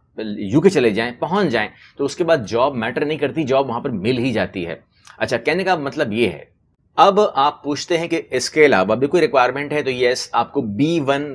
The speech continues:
कोर्स करना पड़ेगा लैंग्वेज का, जर्मनी का बी वन करना पड़ेगा,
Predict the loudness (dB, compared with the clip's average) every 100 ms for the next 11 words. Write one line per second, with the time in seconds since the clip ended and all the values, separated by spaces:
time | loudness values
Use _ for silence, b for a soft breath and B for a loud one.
0 | -2 2 2 2 -2 -2 -2 0 0 2
1 | 0 -2 -2 -2 -2 -2 -4 -8 -10 -10
2 | -4 0 2 2 0 0 -2 -4 -4 -2
3 | 0 -2